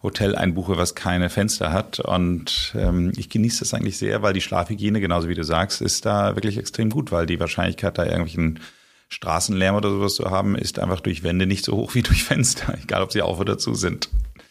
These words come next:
Du hast in deinem Buch, äh, weist du mehrfach auf die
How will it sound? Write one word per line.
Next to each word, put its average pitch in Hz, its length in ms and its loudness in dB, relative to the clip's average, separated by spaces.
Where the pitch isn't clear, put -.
Du 120 120 2
hast 160 260 2
in 131 120 0
deinem 123 240 6
Buch, 160 280 0
äh, 110 720 0
weist 117 340 4
du 135 60 2
mehrfach 120 580 4
auf 110 300 2
die 101 400 4